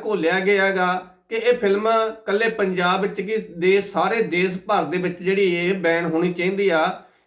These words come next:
ਇਹ ਕਾਂਗਰਸ ਦੇ ਆਗੂਆਂ ਨੇ ਵੀ ਜਿਹੜੀ ਆ, ਅਮ, ਵੱਡੀਆਂ ਜਿਹੜੀ ਕਿ ਉਹਨਾਂ ਨੇ ਮੁੱਦੇ ਚੁੱਕੇ ਨੇ, ਵਿਰੋਧ ਵੀ ਕੀਤਾ ਗਾ, ਪਰ ਵਿਰੋਧ ਦੇ ਕਰਨ ਦੇ ਬਾਵਜੂਦ ਵੀ,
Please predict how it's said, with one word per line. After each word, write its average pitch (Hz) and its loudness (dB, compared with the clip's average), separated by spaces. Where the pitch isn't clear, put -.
ਇਹ 240 4
ਕਾਂਗਰਸ 196 2
ਦੇ 226 -4
ਆਗੂਆਂ 180 0
ਨੇ 220 0
ਵੀ 220 4
ਜਿਹੜੀ 185 2
ਆ, 170 0
ਅਮ, 165 0
ਵੱਡੀਆਂ 214 2
ਜਿਹੜੀ 214 -2
ਕਿ 220 -6
ਉਹਨਾਂ 214 0
ਨੇ 214 -4
ਮੁੱਦੇ 185 2
ਚੁੱਕੇ 214 0
ਨੇ, 214 2
ਵਿਰੋਧ 175 0
ਵੀ 226 -2
ਕੀਤਾ 185 2
ਗਾ, 175 0
ਪਰ 220 2
ਵਿਰੋਧ 190 2
ਦੇ 254 4
ਕਰਨ 202 0
ਦੇ 220 2
ਬਾਵਜੂਦ 190 2
ਵੀ, 190 2